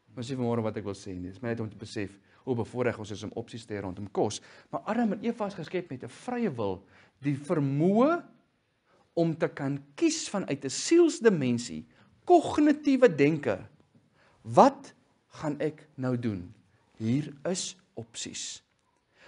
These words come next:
Was die boom van kennis,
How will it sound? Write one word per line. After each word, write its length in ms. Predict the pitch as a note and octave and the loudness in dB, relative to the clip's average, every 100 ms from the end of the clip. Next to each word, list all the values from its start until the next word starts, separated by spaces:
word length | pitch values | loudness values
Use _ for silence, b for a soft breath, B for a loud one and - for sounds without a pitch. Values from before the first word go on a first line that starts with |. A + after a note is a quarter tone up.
| b | b
Was 360 | C#3+ G#3 A#3+ A3 | 6 6 8 6
die 140 | C4 | 4
boom 520 | D#3 B3+ E4+ C3+ G2+ - _ _ _ _ _ _ _ _ _ _ _ _ B3+ | 8 10 10 10 2 -6 _ _ _ _ _ _ _ _ _ _ _ _ 0
van 220 | A#3+ A#3 | 2 2
kennis, 640 | D4 D4 D3+ - - - | 2 2 2 -4 -14 -18